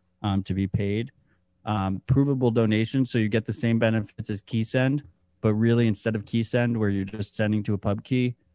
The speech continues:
um, it makes an actual invoice on the fly, and that allows you to have a receipt of your, of your donation, and then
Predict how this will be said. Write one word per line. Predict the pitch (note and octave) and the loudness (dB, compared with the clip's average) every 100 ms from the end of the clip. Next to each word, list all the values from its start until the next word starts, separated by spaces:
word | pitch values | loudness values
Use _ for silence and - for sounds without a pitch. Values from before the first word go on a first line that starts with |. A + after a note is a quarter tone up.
| _ - | _ -6
um, | G2+ F#2+ G2 | -2 -2 -2
it | A#2 G#2+ | -2 0
makes | G#2+ A#2+ - | 2 2 0
an | A2+ G#2 | -6 -2
actual | G#2+ A2 A2 | -4 -4 -4
invoice | A2 G#2+ A2 A2+ | -2 0 2 0
on | G#2+ G#2 | 0 -2
the | G2 | -2
fly, | - G2+ A2+ B2 | -2 0 0 -2
and | - G#2 | 0 2
that | A2 | 2
allows | G#2+ G#2+ G#2+ G#2+ G#2 | 2 0 2 0 -2
you | G2+ | -4
to | G#2 | -2
have | G2 G2+ | -2 -2
a | G2+ | -2
receipt | G2+ G2 - A2 A2 A2 _ _ _ _ _ | -6 -8 -4 -2 0 -2 _ _ _ _ _
of | G#2+ G#2+ G#2 | 0 2 2
your, | G#2+ G#2 G2+ G2 - | 2 4 4 2 0
of | A2 G2+ | -2 0
your | G#2+ | 0
donation, | G2 G2+ G2+ G#2+ B2+ B2 - | 0 0 0 0 -2 -4 0
and | A2 A2 | 2 2
then | A2 G#2 | 2 0